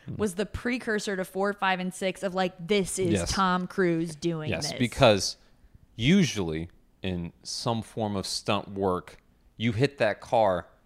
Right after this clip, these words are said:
Speaker 1: you fall down, you keep your head on the ground so you don't see stuntman's face. Whereas
Speaker 2: Right.
Speaker 1: this, he looks straight up as the drone goes by because it's Tom Cruise.
Speaker 2: Yeah.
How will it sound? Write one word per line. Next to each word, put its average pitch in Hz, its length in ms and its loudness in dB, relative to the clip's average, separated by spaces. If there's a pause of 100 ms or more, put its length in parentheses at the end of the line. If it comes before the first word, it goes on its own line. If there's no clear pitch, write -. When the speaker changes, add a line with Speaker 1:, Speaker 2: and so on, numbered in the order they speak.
(240)
Speaker 1:
you 110 160 -6
fall 101 360 -2
down, 95 480 0
you 104 100 -10
keep 147 240 -6
your 107 80 0
head 120 180 4
on 110 120 -2
the 98 80 -2
ground 92 260 -2
so - 160 -12
you 104 60 -8
don't 110 320 -4
see 98 260 -6
stuntman's 92 720 -4
face. 95 420 -2
Whereas 95 220 0
Speaker 2:
Right. - 100 0
Speaker 1:
this, 143 300 2 (180)
he 156 220 -2
looks 131 240 -2
straight 120 280 -2
up 120 200 0
as 107 300 0
the 107 100 -6
drone 101 320 -4
goes 92 180 -2
by 101 300 0
because 90 440 -4 (140)
it's - 160 -10
Tom 85 240 -6
Cruise. 104 460 -4
Speaker 2:
Yeah. 196 240 -6